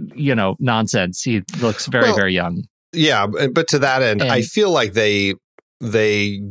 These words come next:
Speaker 2: give their out pretty quickly for that, because right away you have, uh, the, the head of the, uh, institute, Doctor Murchison, saying he's awfully young, and then you're instantly in this, you know,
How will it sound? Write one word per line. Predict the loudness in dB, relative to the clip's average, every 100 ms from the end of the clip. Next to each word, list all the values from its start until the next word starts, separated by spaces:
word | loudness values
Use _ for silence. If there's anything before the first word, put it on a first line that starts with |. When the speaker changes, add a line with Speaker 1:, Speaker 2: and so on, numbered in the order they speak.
| -4
Speaker 2:
give | 0 2 0 0
their | 0 2
out | 0 0 -4 -6
pretty | -2 -2
quickly | 0 -2 0 -4
for | -4 -4
that, | -4 -6 -8
because | -8 -2 0 0 -2 -2
right | 0 2
away | 2 2 2 2
you | 2 2
have, | 2 2 0 -4 -16 -20 -20 -10
uh, | -4 0 0
the, | -2 -2 0 0 -2
the | -4 -2 -2
head | 0 0 2
of | 0 -2 0
the, | 2 2 0 -4
uh, | -2 -2 -2
institute, | -2 -2 -4 -4 -2 0
Doctor | 0 -2 -2
Murchison, | -2 0 0 0 -2
saying | -2 -4 -4
he's | -6 -4
awfully | -4 -4 -4
young, | 0 0 0 -2 -8 -18 -6
and | -2 2
then | 2 0
you're | -2 0 0 0
instantly | 0 0 0 0 0
in | 0 0 0
this, | 0 0 -2 -4 -6 -8
you | -4
know, | -2 -2 -4